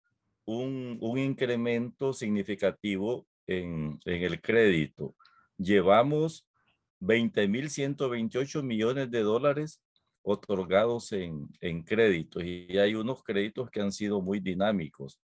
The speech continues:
Por ejemplo, los que van para las empresas han experimentado un crecimiento, eh, interanual de quince punto siete por ciento. De ahí tenemos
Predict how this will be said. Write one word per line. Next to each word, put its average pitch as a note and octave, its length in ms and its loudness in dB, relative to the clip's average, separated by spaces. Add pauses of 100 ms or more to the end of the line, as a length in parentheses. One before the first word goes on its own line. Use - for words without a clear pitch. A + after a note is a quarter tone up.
(260)
Por F#2 200 0
ejemplo, A2 840 0 (580)
los G2+ 340 -2
que G2 140 0
van F#2 280 2
para G#2+ 220 4
las G2 240 2
empresas B2 840 -2
han G#2+ 260 -4
experimentado G#2 960 -2
un G#2+ 200 -6
crecimiento, G#2+ 1300 -2 (680)
eh, G2 300 2
interanual G#2+ 920 2 (260)
de G2 240 -4
quince B2+ 440 -2
punto A2 760 -4 (320)
siete A#2+ 420 2
por G#2 260 -2
ciento. C#3+ 680 0 (380)
De G2+ 160 -2
ahí A2+ 240 -2
tenemos A#2 960 0